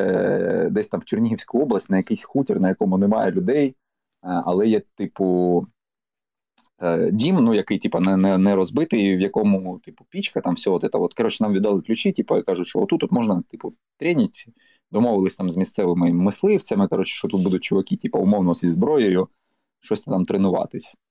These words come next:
Ну, і, коротше, приїжджаю я на вокзал, е, в Києві на Залізничний, виходжу з метро, а в мене такий величезний кофр. Е, ну, типу, по ньому от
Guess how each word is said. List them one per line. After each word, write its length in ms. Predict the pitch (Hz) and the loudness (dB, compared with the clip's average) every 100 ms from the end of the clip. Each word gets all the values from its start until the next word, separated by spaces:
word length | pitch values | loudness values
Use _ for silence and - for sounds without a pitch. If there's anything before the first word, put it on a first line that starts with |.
| - | -6
Ну, 180 | 202 | -2
і, 40 | - | 0
коротше, 320 | 117 107 - | 0 -2 -2
приїжджаю 400 | 208 110 101 98 | -2 0 0 0
я 80 | 92 | 0
на 100 | 95 | 0
вокзал, 500 | 101 127 214 214 196 _ _ _ _ _ _ _ | 0 0 0 0 -2 _ _ _ _ _ _ _
е, 220 | 95 92 92 | -8 -6 -6
в 100 | - | -6
Києві 300 | 117 104 92 | -4 -2 0
на 120 | 95 | 0
Залізничний, 600 | 98 98 101 95 - 85 | 0 0 -2 -4 -4 -6
виходжу 320 | 87 110 90 | -2 -2 0
з 60 | - | 0
метро, 280 | - 190 - | 0 -2 -2
а 40 | |
в 40 | 107 | 0
мене 180 | 120 | -2
такий 200 | 101 110 | -2 -2
величезний 480 | 95 101 - 226 95 | 0 0 0 0 -2
кофр. 380 | - 185 - - - _ _ _ _ - - _ _ | 0 -2 -2 -8 -10 _ _ _ _ -20 -20 _ _
Е, 320 | 95 90 87 - - _ _ | -6 -2 -2 -4 -16 _ _
ну, 200 | 110 90 - _ _ _ _ | -6 -6 -8 _ _ _ _
типу, 380 | 104 - 90 - _ _ _ _ _ _ _ _ _ _ _ _ _ _ _ | -8 -4 -4 -6 _ _ _ _ _ _ _ _ _ _ _ _ _ _ _
по 80 | - | -4
ньому 260 | 120 127 120 | 0 0 0
от 160 | 113 | 0